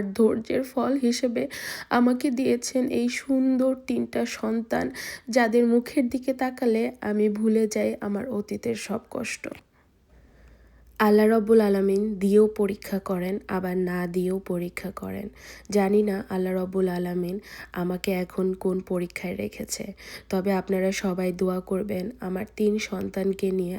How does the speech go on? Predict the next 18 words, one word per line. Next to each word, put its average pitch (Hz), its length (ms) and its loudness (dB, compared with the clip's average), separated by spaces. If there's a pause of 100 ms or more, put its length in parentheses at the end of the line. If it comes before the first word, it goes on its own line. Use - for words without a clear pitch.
আমি 185 140 -2 (120)
সকল 190 280 -2 (120)
পরীক্ষায় 196 480 -2
যেন 196 120 -2 (180)
উত্তীর্ণ 196 340 -2 (140)
হতে 196 240 -4
পারি 190 280 -2 (420)
এবং 196 260 2 (160)
তাদের 196 380 2 (400)
যতটুকু 202 560 0
সেবা 202 380 0
যত্ন 190 360 -2
করার 185 340 -4 (100)
প্রয়োজন 190 400 -2 (280)
আমি 185 280 -4
যেন 185 120 -4 (160)
আল্লাহ 180 220 -2
রব্বুল 190 340 -2